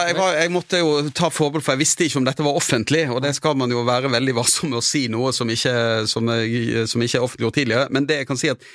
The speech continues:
dette dreier seg jo om denne saken for noen år siden, om advokat Amir Mir Motahari, der V G fikk tilbud om et lydopptak,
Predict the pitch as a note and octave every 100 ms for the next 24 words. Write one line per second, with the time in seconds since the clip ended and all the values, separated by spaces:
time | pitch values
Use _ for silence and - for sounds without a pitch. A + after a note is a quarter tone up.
0 | - B2+ C3+ B2+ D3+ B2 A#2+ C3+ C#3+ A2+
1 | G#2+ - A#2+ A#2 A#2+ C3+ C3+ C3 G#2+ B2
2 | B2 - A2+ D3+ E3+ - - - B2 A#2
3 | A2+ A2 - B2 - A2+ A2+ B2 A#2 A2
4 | - - A2 G2+ G2+ G2 F#2+ A2 G2+ G#2
5 | - - - - - A#2+ B2+ B2+ G#2+ G#2
6 | - A2 A2 A#2 A2 B2 - A2+ G#2+ A#2
7 | A2 - G#2 G2+ - G#2 B2 - D#3+ -